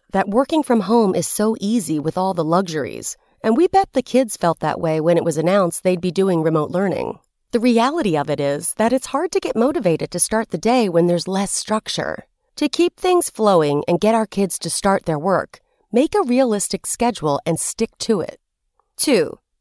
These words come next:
keep the lunch boxes. During in-person school, parents may hate making the daily lunches to take to school the next day, but what parents will quickly realize now is that time saved in the morning or before bed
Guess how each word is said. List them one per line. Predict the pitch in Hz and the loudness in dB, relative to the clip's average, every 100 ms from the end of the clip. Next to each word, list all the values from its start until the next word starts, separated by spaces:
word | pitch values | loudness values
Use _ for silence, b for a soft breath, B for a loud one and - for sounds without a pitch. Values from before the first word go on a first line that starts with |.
| _ - | _ -10
keep | - 302 330 - _ | 0 2 0 -6 _
the | 240 | 0
lunch | 226 208 214 - | 2 2 0 -2
boxes. | 151 135 - 139 - - - - _ _ _ - | -4 -4 -8 -8 -8 -6 -8 -8 _ _ _ -2
During | 320 392 403 | 2 6 6
in-person | - 240 226 202 - 160 | 6 4 2 -2 0 0
school, | 147 - 160 123 - _ | 0 0 -2 -2 -6 _
parents | - 277 370 370 240 | -2 0 0 0 -2
may | 214 | -2
hate | 151 214 196 | 0 -2 0
making | 165 160 160 | 0 0 0
the | 151 | -2
daily | 139 165 156 | 2 2 2
lunches | 147 147 151 139 131 | 0 0 0 -4 -4
to | - | -6
take | - 190 | -4 -4
to | - | -2
school | - 214 214 | -2 2 2
the | 160 | 2
next | 147 - | 0 -2
day, | - 175 71 - _ _ - | 2 2 2 -6 _ _ -4
but | 233 | 0
what | 269 | 0
parents | - 226 302 381 - | 0 0 0 0 0
will | 269 | -2
quickly | - 254 - 220 | 0 -2 0 -2
realize | 170 233 226 160 147 | 2 2 2 -2 0
now | 160 214 175 - - b b | 2 2 0 -2 -8 b b
is | 220 185 | -2 2
that | 196 - | -2 -2
time | - 233 277 285 | -4 2 2 0
saved | - 214 233 214 | -2 0 2 2
in | 196 | 0
the | 175 | 2
morning | 190 226 180 147 | 2 4 2 2
or | - 247 | 2 2
before | - - 165 | 0 -4 -2
bed | 208 196 151 | 0 2 0